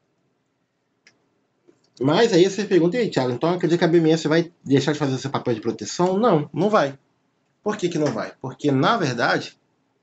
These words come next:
ela vai continuar fazendo seu papel de proteção na ligação, é, de carregamento,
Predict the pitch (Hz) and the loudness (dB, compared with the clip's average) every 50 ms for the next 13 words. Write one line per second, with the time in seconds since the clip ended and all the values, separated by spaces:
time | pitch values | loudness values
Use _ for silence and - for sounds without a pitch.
0 | _ _ _ _ _ _ _ _ - - 127 131 131 127 - 135 135 - 143 - | _ _ _ _ _ _ _ _ -4 0 0 2 2 0 -2 -4 -4 -4 -6 -4
1 | - 143 160 202 202 240 175 170 160 160 - - 147 139 135 135 131 120 117 123 | -2 0 0 2 2 2 2 2 2 0 -2 -4 -6 -4 -2 -2 -4 -2 -4 -6
2 | 120 - 123 120 - - 175 190 165 120 - - _ _ _ _ _ _ _ _ | -6 -6 -6 -4 -2 0 0 0 0 -2 -4 -8 _ _ _ _ _ _ _ _
3 | _ _ _ _ _ - 127 131 135 147 151 160 170 151 170 165 147 - - - | _ _ _ _ _ -6 -2 0 0 2 2 2 2 2 2 0 0 -2 -4 -4
4 | 135 143 175 185 - _ _ _ _ _ _ _ _ _ _ _ _ _ _ _ | -2 -2 -2 -4 -6 _ _ _ _ _ _ _ _ _ _ _ _ _ _ _
5 | _ _ _ _ _ _ _ _ _ - 117 120 120 120 120 120 117 117 113 107 | _ _ _ _ _ _ _ _ _ -4 -2 0 0 0 0 0 0 0 -2 -4
6 | - - - _ _ - 113 101 113 131 170 220 226 - - 180 170 175 180 208 | -4 -8 -12 _ _ -16 -12 -4 0 2 2 2 0 -2 -4 -2 0 0 2 2
7 | 190 139 117 113 - - - _ | 2 0 0 -2 -4 -8 -18 _